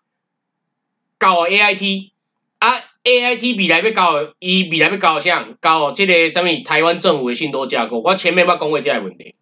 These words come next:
嘿，你爱去听。啊，你，你规个你就明白哦，原来台湾的最终地位早就有定论了。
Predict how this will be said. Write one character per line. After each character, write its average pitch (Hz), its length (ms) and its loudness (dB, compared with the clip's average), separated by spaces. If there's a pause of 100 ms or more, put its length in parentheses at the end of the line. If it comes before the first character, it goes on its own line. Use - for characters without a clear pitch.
(760)
嘿， 131 300 0
你 180 80 4
爱 196 80 4
去 190 100 -6
听。 160 220 0
啊， - 600 -6
你， 214 120 0
你 214 120 -2
规 170 200 0
个 175 60 4
你 190 40 6
就 160 80 4
明 135 160 -6
白 127 100 -2
哦， 147 220 2
原 151 120 2
来 143 120 0
台 147 200 0
湾 135 100 -2
的 147 220 -4
最 180 160 0
终 160 160 2
地 160 120 -4
位 147 100 4
早 143 180 -2
就 110 100 -12
有 104 80 -16
定 117 220 -10
论 110 120 -8
了。 90 100 -18